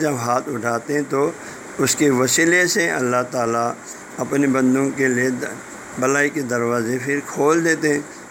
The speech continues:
ان سے مشکلات کے دروازے، ہاں، کھول کے اس کو مشکلات سے نجات دلاتے ہیں۔ ورنہ حقیقت میں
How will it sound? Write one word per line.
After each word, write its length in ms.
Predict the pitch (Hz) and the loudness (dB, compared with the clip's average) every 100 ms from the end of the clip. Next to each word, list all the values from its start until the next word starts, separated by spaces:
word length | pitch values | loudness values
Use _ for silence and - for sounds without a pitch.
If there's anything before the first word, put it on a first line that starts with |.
| - | -6
ان 160 | 135 147 | -2 0
سے 140 | 143 143 | 2 2
مشکلات 640 | 135 113 139 123 131 127 | 2 2 0 2 0 0
کے 60 | 135 | -2
دروازے، 600 | 120 120 117 110 131 147 - - - - | 0 0 0 0 0 -2 -4 -14 -14 -6
ہاں، 220 | 120 143 143 | -2 0 -2
کھول 240 | 135 139 151 | 0 0 0
کے 60 | 156 | 0
اس 160 | 135 - | -2 0
کو 100 | 139 | 0
مشکلات 580 | 127 113 120 117 117 | 0 0 0 0 -2
سے 120 | - 151 | -2 -2
نجات 500 | 127 117 123 127 113 | 0 0 2 0 0
دلاتے 500 | 107 104 101 117 104 | 0 0 -4 -4 -4
ہیں۔ 160 | 101 95 - - - - - | -6 -8 -10 -14 -14 -14 -4
ورنہ 200 | 127 147 143 131 | 2 2 2 -2
حقیقت 580 | 127 156 143 180 175 | -2 -2 0 0 0
میں 140 | 170 | -4